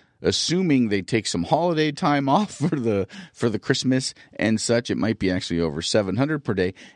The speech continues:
And in March of twenty seventeen, Elon said this. He was telling suppliers that he needs components for one thousand cars a week in July. Eh, not gonna need those.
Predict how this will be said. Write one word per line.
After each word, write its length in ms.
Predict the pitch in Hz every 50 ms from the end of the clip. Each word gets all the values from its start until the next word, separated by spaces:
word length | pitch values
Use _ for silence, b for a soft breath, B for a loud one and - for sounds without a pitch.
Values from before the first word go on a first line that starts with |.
| B B
And 240 | - 170 202 214 208
in 240 | 190 170 165 147 131
March 360 | 131 143 165 220 247 - -
of 140 | 156 - -
twenty 320 | - - 180 165 170 170
seventeen, 880 | - - - 151 147 139 131 123 - - 226 214 190 151 135 135 143 170 _ _ _ _ _ _ _ _ _ _ - -
Elon 300 | 120 135 107 95 90 80
said 240 | - 90 85 82
this. 460 | 80 - 82 - - - - - - _ _ _ _ _ _ _ _ _
He 180 | _ - 117 123
was 200 | 113 113 107 -
telling 340 | - 147 143 151 156 147
suppliers 560 | 127 - - 101 - - 131 135 131 117 104 -
that 160 | 98 90 85
he 220 | 107 127 131 131
needs 480 | 117 117 113 110 104 98 87 82 - - b b b b b b b b b b
components 640 | - 107 95 - - - 135 139 143 123 98 92 -
for 220 | - - 90 87
one 380 | 82 78 78 92 113 131 147 143
thousand 640 | - - 135 123 123 120 117 113 107 104 98 90
cars 360 | - - 110 107 101 98 98 92
a 60 | 90
week 320 | 87 98 104 101 - -
in 120 | 87 87 82
July. 640 | 76 90 87 92 95 98 90 82 82 92 104 131 - _ _ _ _ _ _ _ _ _ _ _ _ _ _ _ - -
Eh, 240 | 80 80 82 101 123 - _ _ _ _ _ _ _ _ _ -
not 180 | 78 69 - -
gonna 200 | 71 69 69 65
need 220 | 67 67 64 50
those. 440 | - 78 67 57 64 78 80 -